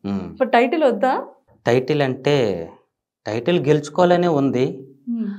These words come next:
Speaker 1: అది ఎవరికి వచ్చినా సరే నాకు సంతోషం. ఎందుకంటే మనము ఒకసారి టీవీలోకి వచ్చిన తర్వాత ఎవరు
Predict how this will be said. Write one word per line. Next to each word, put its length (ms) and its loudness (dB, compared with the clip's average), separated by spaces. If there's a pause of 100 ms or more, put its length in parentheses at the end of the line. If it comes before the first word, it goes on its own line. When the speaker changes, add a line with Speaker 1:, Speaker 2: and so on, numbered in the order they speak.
(180)
Speaker 1:
అది 180 0
ఎవరికి 460 2
వచ్చినా 240 -2
సరే 200 0
నాకు 200 0
సంతోషం. 560 -8 (100)
ఎందుకంటే 500 -4
మనము 420 -4
ఒకసారి 540 -4
టీవీలోకి 440 0
వచ్చిన 280 -4
తర్వాత 320 -2
ఎవరు 600 -2